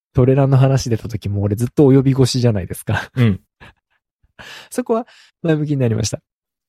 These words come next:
Speaker 1: ただ夜遅くまでお酒を飲み続けるのはもう無理です。<laughs> そこはちょっとやれる程度で頑張りますっていう感じかな。はい。なので、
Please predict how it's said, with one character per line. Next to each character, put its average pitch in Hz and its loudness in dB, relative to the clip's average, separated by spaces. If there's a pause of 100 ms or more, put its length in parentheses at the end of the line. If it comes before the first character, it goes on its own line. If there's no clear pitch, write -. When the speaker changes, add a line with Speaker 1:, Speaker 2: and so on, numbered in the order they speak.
(140)
Speaker 1:
た 202 0
だ 175 4
夜 156 2
遅 170 0
く 190 0
ま 139 2
で 101 2
お 131 -4
酒 170 -2
を - 0
飲 147 0
み 156 0
続 170 -8
け 160 2
る 135 2
の 139 0
は 120 -2
も 117 2
う - 2
無 104 2
理 107 0
で - -8
す。 - -10 (920)
<laughs> - -6
そ - -18
こ - -8
は 202 -2
ち - -12
ょ 143 -20
っ - -20
と - -10 (320)
や 110 0
れ 110 2
る 107 -4
程 113 2
度 95 -4
で 95 -12
頑 90 -8
張 92 -8
り 90 -12
ま 95 -8
す - -16
っ - -20
て - -16
い - -12
う 92 -14
感 87 -16
じ 107 -18
か 110 -12
な。 - -14 (120)
は - -16
い。 - -20 (400)
な 120 -10
の 85 -12
で、 - -20